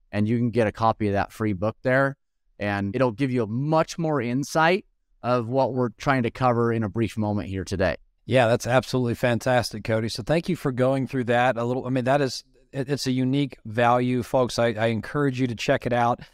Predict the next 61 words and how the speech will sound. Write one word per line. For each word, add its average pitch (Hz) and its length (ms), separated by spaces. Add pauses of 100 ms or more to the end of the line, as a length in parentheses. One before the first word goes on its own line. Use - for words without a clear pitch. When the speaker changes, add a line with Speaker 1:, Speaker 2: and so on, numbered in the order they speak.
(240)
Speaker 2:
you 127 80
know, 120 140
see 131 240
if 117 100
it 113 60
can 117 160
benefit 120 360
you 120 220
or 117 80
if 107 140
you 120 80
can 107 160
benefit 120 340
society 127 520
with 110 160
this 104 180
knowledge. 113 460
There's, 101 240
there 101 140
really 143 260
aren't 113 320
that 120 160
many 127 160
people 131 240
out 131 140
there 98 120
who 104 120
understand 101 500
this. - 120
So, 92 240 (440)
Cody, 165 320
thank 190 380
you 180 120
for 160 180
the 143 80
time 135 320
on 131 120
the 117 100
show. 127 320
Before 160 320
we 151 120
go, 135 220
I 135 60
gotta 127 140
take - 240
you - 40
through 123 180
four 143 280
Quattro 135 460
questions, 139 520
three, 160 280
'cause 113 180
we 117 100
just 117 180
hit 113 140
one 135 140
of 98 80
them. 101 100 (760)
You 123 120
ready? 143 220 (340)
Speaker 1:
Yes. 104 380